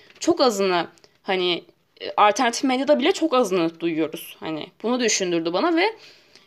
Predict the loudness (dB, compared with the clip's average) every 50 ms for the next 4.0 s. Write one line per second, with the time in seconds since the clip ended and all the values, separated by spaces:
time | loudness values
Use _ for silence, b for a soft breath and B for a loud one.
0 | b _ -10 -2 0 0 0 0 -2 -4 0 2 2 2 0 -2 -2 -2 -2 -2
1 | 0 0 2 4 4 4 2 0 -2 0 2 0 0 2 2 4 4 4 4 4
2 | 2 2 2 0 -2 -6 -8 -6 -6 -6 -4 -4 -4 -6 -6 -8 -12 -16 -20 b
3 | b b b b b b b 0 2 4 4 2 0 0 0 0 0 2 4